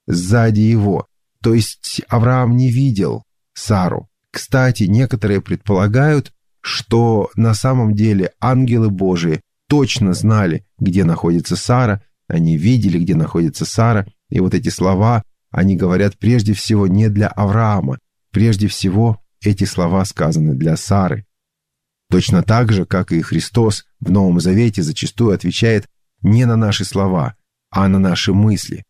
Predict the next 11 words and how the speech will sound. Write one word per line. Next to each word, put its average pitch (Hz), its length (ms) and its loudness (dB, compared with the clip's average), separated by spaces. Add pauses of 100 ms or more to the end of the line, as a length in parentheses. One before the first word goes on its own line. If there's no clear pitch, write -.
(260)
Человек 101 320 0
только 110 300 0
думает, 107 680 0 (280)
а - 140 -2
Иисус 113 560 -2 (100)
уже 82 260 -2
говорит, 82 480 0 (180)
он 98 340 0
видит 101 640 0 (160)
мысли 92 540 0
человека. 76 720 -2